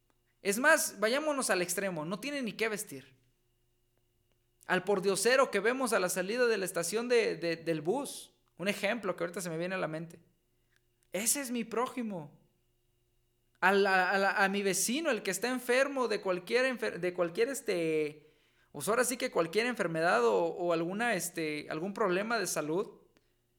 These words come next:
¿por qué no voy y lo visito? Que falleció su,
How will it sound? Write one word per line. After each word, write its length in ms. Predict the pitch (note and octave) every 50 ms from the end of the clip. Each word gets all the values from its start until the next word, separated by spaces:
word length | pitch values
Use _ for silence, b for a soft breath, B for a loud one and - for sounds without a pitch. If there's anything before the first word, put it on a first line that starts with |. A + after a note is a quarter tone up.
| _ _ _ _ -
¿por 140 | D#3 D3+
qué 120 | - A3 A#3
no 160 | C4 C#4 B3+
voy 200 | A#3 B3 B3+ A#3+
y 20 | A3+
lo 140 | G#3 G3 D#3
visito? 420 | D3+ C#3+ - C3+ B2+ - - B2+ - - _ _ _ _ _ _ _ _ _ _ b b b b _ _ _ _ _ _ _ _
Que 140 | - - G3
falleció 440 | F#3+ G3+ G3 G3 G#3 G3 G3+ C4 C#4
su, 540 | A#3+ C#4+ D4 C4 A#3+ G#3+ G3+ F#3+ F#3 F#3